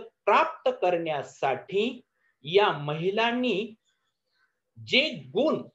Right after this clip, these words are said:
आत्मसात केले, त्याच्यातील काही गुण आपण आत्मसात करून यशस्वी होण्याचा प्रयत्न करूया. हे सर्व गुण अंगीकृत करूया आणि आपल्या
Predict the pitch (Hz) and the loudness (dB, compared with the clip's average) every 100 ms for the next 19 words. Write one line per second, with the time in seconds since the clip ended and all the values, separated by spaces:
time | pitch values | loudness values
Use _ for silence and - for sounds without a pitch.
0 | - 185 - 262 349 349 320 320 - 180 | -4 -4 -4 -2 -2 0 -2 -2 -6 -4
1 | 147 123 113 - _ _ - 165 160 220 | -2 -2 -6 -8 _ _ 0 0 0 -2
2 | 220 - 247 254 _ - 165 170 302 - | -4 -4 -8 -8 _ 0 0 2 0 2
3 | 311 196 - _ - 160 202 196 - 160 | 2 0 -2 _ -4 -2 0 -2 -2 -2
4 | 170 - 190 180 165 151 - _ - 214 | -2 -6 -10 -6 -2 -4 -4 _ 6 6
5 | 262 165 175 - _ - 107 117 160 - | 6 2 -2 -12 _ -18 -8 0 2 4
6 | 269 - 254 269 254 _ _ - 175 175 | 2 0 -6 -8 -8 _ _ 0 0 2
7 | 170 170 156 151 - _ 147 196 220 220 | -2 0 -2 -2 -6 _ -2 2 2 -2
8 | 190 - 139 139 127 127 139 _ _ _ | -8 -4 -4 -2 0 -2 -4 _ _ _
9 | _ 175 165 - _ - 240 262 247 170 | _ -2 -2 -4 _ 0 0 4 2 2
10 | 151 143 - - - - 151 180 202 254 | -4 -6 -10 -14 -16 -4 0 0 0 -4
11 | 302 302 - - - - - 175 175 151 | -4 -4 -4 -8 -12 -12 2 4 6 4
12 | 143 135 - _ - 156 160 151 151 _ | 2 0 -4 _ -2 0 0 -6 -12 _
13 | _ - 147 143 143 | _ 0 0 0 -2